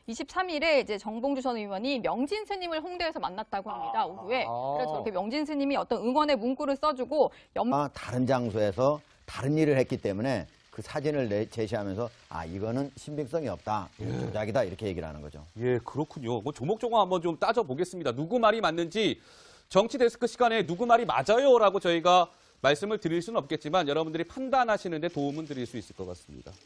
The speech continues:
Speaker 2: 자, 오늘 정봉주 전 의원이요. 그러니까 프레시 안에서 이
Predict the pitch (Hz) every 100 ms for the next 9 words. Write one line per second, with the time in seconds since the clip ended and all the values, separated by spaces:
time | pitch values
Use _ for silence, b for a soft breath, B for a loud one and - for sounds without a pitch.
0 | - 143 120 90 147 175 147 156 185 180
1 | 165 151 131 127 170 180 95 _ b b
2 | b b b b 175 170 277 302 - 254
3 | 226 220 160